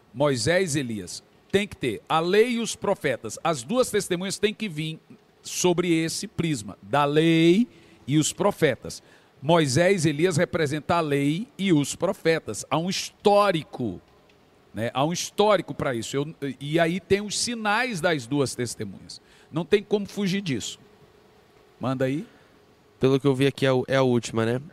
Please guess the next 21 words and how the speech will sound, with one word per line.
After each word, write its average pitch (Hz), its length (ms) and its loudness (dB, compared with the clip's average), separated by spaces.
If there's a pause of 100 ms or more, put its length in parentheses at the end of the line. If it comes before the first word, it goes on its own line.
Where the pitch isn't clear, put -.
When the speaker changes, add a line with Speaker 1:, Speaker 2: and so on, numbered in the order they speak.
Speaker 2:
É, 117 580 2 (180)
do 120 160 0
Israel. 123 520 4
"Boa 135 200 4
tarde, 147 240 2
povo 147 180 4
de 127 120 -4
Deus. 143 420 4 (420)
É, 123 260 4
após 139 400 4
os 143 120 2
mil 160 280 6
anos, 143 260 2
o 131 40 -6
que - 100 0
acontecerá?" 131 580 0 (1120)
Speaker 1:
Perfeita 160 440 0
pergunta. 120 680 0
A, 165 160 4
a, 175 200 6
a, 139 1160 0